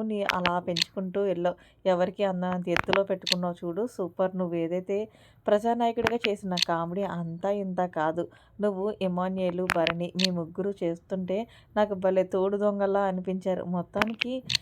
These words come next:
ఏదైతే బీబీ రాజ్యంలో బిగ్ బాస్ మీకు ఇచ్చిన టాస్క్ని హండ్రెడ్ పర్సెంట్ నువ్వు న్యాయం చేసావనే నేను అనుకుంటున్నాను. ముఖ్యంగా ఏదైతే ఇమాన్యుయల్, నువ్వు, మీరిద్దరూ కూడా గేమ్లో అక్కడక్కడ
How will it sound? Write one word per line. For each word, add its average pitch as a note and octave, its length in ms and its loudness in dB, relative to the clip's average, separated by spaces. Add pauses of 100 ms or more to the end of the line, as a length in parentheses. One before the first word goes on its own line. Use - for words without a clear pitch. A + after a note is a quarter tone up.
(200)
ఏదైతే A3 480 4
బీబీ F#3 400 0
రాజ్యంలో G#3 480 2
బిగ్ F#3 240 -6
బాస్ G3+ 260 2
మీకు F#3+ 280 -6
ఇచ్చిన - 340 -6 (220)
టాస్క్ని F#3 520 -4
హండ్రెడ్ G#3+ 420 -2
పర్సెంట్ G3 440 0 (480)
నువ్వు G3+ 240 0
న్యాయం F#3+ 380 0
చేసావనే F#3+ 580 0
నేను G3+ 220 0
అనుకుంటున్నాను. F3 760 -4
ముఖ్యంగా F#3+ 520 -2 (160)
ఏదైతే G3 420 0 (120)
ఇమాన్యుయల్, G3 640 0 (520)
నువ్వు, G3+ 280 0 (100)
మీరిద్దరూ F3+ 640 2
కూడా F#3 300 0 (480)
గేమ్లో A3+ 560 2
అక్కడక్కడ G3+ 520 2